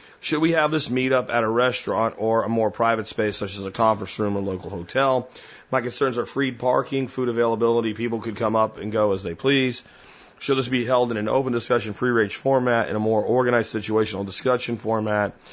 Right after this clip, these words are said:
Should I plan on a half-day event, or is this a narrow time frame event, say noon to six or three to six? I realize it is people who make the event successful, but I want to be sure to plan the event properly, facilitate a great time together. Thanks for all you do and all your time, you jerk."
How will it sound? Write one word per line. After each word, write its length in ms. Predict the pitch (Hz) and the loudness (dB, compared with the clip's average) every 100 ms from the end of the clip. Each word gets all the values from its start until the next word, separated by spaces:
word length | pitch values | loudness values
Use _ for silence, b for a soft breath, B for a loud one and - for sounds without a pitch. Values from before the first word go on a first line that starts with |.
| B B B - | B B B -6
Should 180 | - | 0
I 60 | 143 | 0
plan 260 | - 139 127 | 2 2 2
on 160 | 117 | 2
a 40 | 98 | 0
half-day 460 | 131 135 123 131 | 0 -2 0 0
event, 380 | 113 113 117 113 | 0 2 2 2
or 140 | 107 | 0
is 100 | 107 | -2
this 160 | 98 - | -2 -8
a 40 | |
narrow 480 | 92 117 113 113 98 95 | -2 2 2 2 -2 -8
time 360 | - 110 104 | -10 -6 -4
frame 360 | 98 - 104 101 | -6 -6 -4 -4
event, 460 | 95 120 120 117 - | 0 4 4 2 -2
say 200 | - 85 | -4 -2
noon 200 | 104 92 | -2 -4
to 80 | |
six 500 | 85 - 139 - - | -2 0 -2 -2 -8
or 300 | 73 90 85 | -4 -4 -4
three 180 | 78 80 | -8 -12
to 80 | 69 | -10
six? 420 | - 107 113 - - B B B B - | -2 2 2 -2 -16 B B B B -8
I 60 | |
realize 460 | 120 147 147 147 117 | -2 0 0 0 -2
it 80 | 123 | -4
is 120 | 113 | -6
people 440 | - 143 131 135 | -4 -4 0 0
who 100 | 127 | 0
make 220 | 120 120 113 | 0 -2 -2
the 80 | |
event 240 | 117 113 101 | -2 -2 -4
successful, 500 | 101 - 120 117 117 | -6 0 0 0 -4
but 140 | 110 | 0
I 60 | 113 | 0
want 220 | 110 113 | 2 0
to 40 | |
be 80 | 107 | 0
sure 160 | 101 113 | -2 -4
to 60 | |
plan 180 | 101 110 | -2 -2
the 60 | 101 | -2
event 200 | 98 87 | -4 -2
properly, 260 | 110 104 107 | 0 2 -2
facilitate 460 | - - 117 113 | -2 2 2 2
a 20 | 104 | 2
great 180 | 104 | 0
time 220 | 90 110 113 | 0 0 2
together. 180 | 107 | 0
Thanks 220 | 95 110 98 | 0 -2 -2
for 100 | 98 | -2
all 80 | |
you 140 | 101 95 | -2 -2
do 420 | 95 117 113 104 - - | 0 2 2 0 -8 -8
and 260 | 101 104 | -4 -2
all 220 | 98 107 | 2 2
your 160 | 104 98 | 2 -2
time, 380 | - 104 104 95 | 0 0 0 -2
you 120 | 98 | -8
jerk." 400 | 92 139 - - | 0 2 2 -4